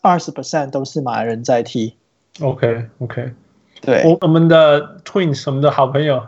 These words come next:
Speaker 2: 他们就说他们的第一运动也是踢足球。
Speaker 1: 踢足球。
Speaker 2: <laughs> Yeah, yeah,
Speaker 1: 华-，
Speaker 2: yeah.
Speaker 1: 华人有在踢，应该都是在，呃，室内踢足球会蛮多的。
Speaker 2: 嗯，OK。
Speaker 1: 对，因为，因为，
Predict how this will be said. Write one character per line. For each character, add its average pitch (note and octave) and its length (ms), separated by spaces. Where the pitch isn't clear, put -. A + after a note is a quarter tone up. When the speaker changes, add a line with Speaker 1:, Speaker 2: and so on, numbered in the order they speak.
Speaker 2:
他 - 140
们 F3 200
就 E3 140
说 D#3 240
他 D#3 160
们 D3 120
的 C#3 120
第 D3 180
一 D3+ 60
运 D3+ 140
动 C#3+ 140
也 A#2+ 80
是 B2+ 300
踢 C#3 140
足 B2+ 140
球。 C#3+ 160
Speaker 1:
踢 E3 100
足 D3+ 120
球。 D#3 240
Speaker 2:
<laughs> - 560
Yeah, C3+ 260
yeah, E3+ 140
Speaker 1:
华-， A3 180
Speaker 2:
yeah. F3 120
Speaker 1:
华 A3+ 120
人 C#4 160
有 F3+ 120
在 A#3 180
踢， G#3+ 220
应 G3 200
该 F#3+ 200
都 F#3 220
是 F#3 300
在， D#3 600
呃， G2+ 600
室 - 280
内 D#3 380
踢 - 180
足 C#3 160
球 A2+ 260
会 C#3 220
蛮 A2+ 180
多 A#2 220
的。 F2+ 200
Speaker 2:
嗯， C3 80
OK。 - 20
Speaker 1:
对， F#3+ 100
因 A3 60
为， A#3 100
因 A#3+ 140
为， G#3+ 80